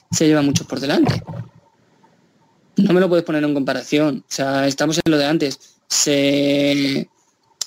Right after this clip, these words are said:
se sancionaría en base a las consecuencias y no a la acción. De hecho, a mí lo de Viñales, cuando le dijeron tres posiciones, me pareció hasta poco, ¿eh?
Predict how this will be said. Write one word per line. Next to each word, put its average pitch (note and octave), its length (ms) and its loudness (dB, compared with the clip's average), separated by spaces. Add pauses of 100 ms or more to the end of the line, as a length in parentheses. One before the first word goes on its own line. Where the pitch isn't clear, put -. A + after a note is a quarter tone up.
se - 120 -2
sancionaría D3 540 2
en E3 80 2
base E3 160 0
a D#3+ 40 -2
las D#3 100 -6
consecuencias D3+ 720 -2
y C#3+ 80 0
no D3 80 4
a D3 60 2
la C#3+ 60 2
acción. D3+ 440 0 (400)
De C#3+ 200 2
hecho, E3 240 0
a E3 60 2
mí E3 220 4
lo E3+ 100 6
de E3+ 80 4
Viñales, E3+ 360 2
cuando D#3+ 260 -2
le D3+ 320 2
dijeron E3 340 -2
tres E3+ 140 0
posiciones, E3+ 500 -2
me E3+ 120 2
pareció D3+ 260 -4
hasta D3+ 180 -4
poco, D3+ 260 -2
¿eh? - 140 -4